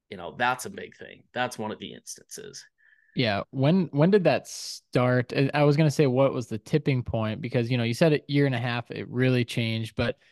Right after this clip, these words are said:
Speaker 2: you know, when you go back a little bit further from, you know, when you started in twenty eighteen, it's just kinda doing stuff on the side,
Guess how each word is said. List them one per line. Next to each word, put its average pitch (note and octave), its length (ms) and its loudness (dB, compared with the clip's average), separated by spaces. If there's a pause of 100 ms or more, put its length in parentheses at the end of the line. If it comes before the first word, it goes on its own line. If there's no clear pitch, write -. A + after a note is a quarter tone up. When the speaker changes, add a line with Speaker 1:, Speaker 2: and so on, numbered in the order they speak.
(220)
Speaker 2:
you C#3 60 -2
know, A2 400 -2
when C3+ 120 -2
you A#2 220 -2 (220)
go C#3+ 160 4
back A#2+ 320 0
a C3+ 60 0
little A#2+ 180 -2
bit A2 180 -6
further A#2+ 420 -2
from, G#2+ 400 -8 (280)
you A#2+ 60 0
know, A#2 40 0
when A#2 80 0
you A#2 40 -4
started F#3 280 6
in A#2+ 80 4
twenty C3 300 0
eighteen, A#2 320 -2
it's G#2 160 -4
just - 280 -10
kinda G#2+ 380 0 (140)
doing B2+ 160 2
stuff A#2 260 -2
on A2+ 80 0
the G#2 80 -6
side, A2+ 500 0